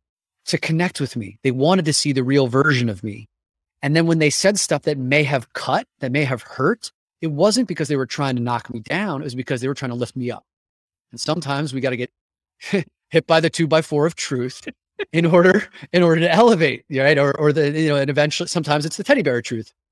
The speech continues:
So, so I would say, like, first do an inventory, like, even just kind of take a check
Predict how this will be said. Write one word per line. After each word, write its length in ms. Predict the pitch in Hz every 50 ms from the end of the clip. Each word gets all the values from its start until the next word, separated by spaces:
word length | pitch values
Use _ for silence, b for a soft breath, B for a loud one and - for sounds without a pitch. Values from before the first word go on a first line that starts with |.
| _ _ _ _ _ _ _ _ _ - _ -
So, 360 | - - 196 180 165 151 - _ _ _ _ _ _ _ _ _ _ _ _
so 160 | - - 190
I 120 | - 160 175
would 140 | 175 165 -
say, 380 | - - 247 240 214 170 - -
like, 260 | 143 131 - - _
first 480 | - - - 196 226 208 - - - 147
do 160 | 151 196 269
an 60 | 269
inventory, 600 | 220 262 - 262 185 - - 120 107 104 117 - _ _ _ -
like, 120 | 131 123 -
even 160 | 190 226 247
just 200 | 311 - - -
kind 120 | - 285
of 100 | 220 - -
take 200 | - 196 - -
a 40 |
check 500 | - - - - - 175 - _ - -